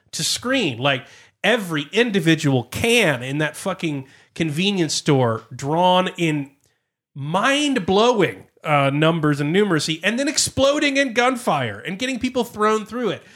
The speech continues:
And what do they do? They put John Cho in a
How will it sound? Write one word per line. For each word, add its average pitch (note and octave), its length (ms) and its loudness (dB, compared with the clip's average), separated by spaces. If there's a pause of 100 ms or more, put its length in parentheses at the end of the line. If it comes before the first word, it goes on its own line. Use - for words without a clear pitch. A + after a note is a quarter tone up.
(200)
And F#3 140 -2
what A3 120 4
do A#3 60 4
they A3+ 120 4
do? G#3 380 4 (340)
They D#3 120 0
put D#3 240 -4
John G3+ 340 2
Cho E3+ 580 2 (220)
in E3+ 120 0
a C#3+ 240 -2